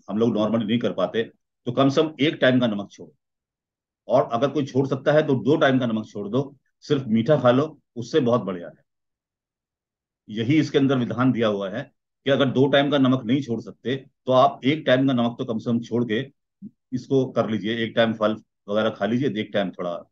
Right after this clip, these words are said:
कुछ खा पी लीजिए जो खाना है हल्का नमक से, जो भी फलाहार आपने खाना है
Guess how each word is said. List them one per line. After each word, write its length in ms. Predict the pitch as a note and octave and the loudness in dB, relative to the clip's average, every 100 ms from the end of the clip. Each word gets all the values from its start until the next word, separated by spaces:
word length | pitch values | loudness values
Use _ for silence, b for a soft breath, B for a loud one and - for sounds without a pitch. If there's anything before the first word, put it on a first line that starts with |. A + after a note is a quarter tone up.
| _ _ _ _ | _ _ _ _
कुछ 120 | - - | -20 -8
खा 160 | A2 | -4
पी 140 | A2+ C3+ | 0 2
लीजिए 220 | C3+ C3+ | 2 2
जो 80 | C3 | 2
खाना 200 | A2+ A#2+ | 2 2
है 80 | A#2 | 2
हल्का 200 | G#2+ A#2 | 2 0
नमक 220 | A2 A2 | 0 -2
से, 100 | A2+ | -2
जो 120 | G#2 | -4
भी 140 | G#2 A2+ - _ _ _ - | -4 -6 -6 _ _ _ -4
फलाहार 360 | A2 G#2+ A2 G#2+ | 0 2 2 2
आपने 260 | G2+ G#2+ | 0 -4
खाना 280 | G#2+ G2 G2+ | -6 -6 -6
है 140 | F#2+ | -8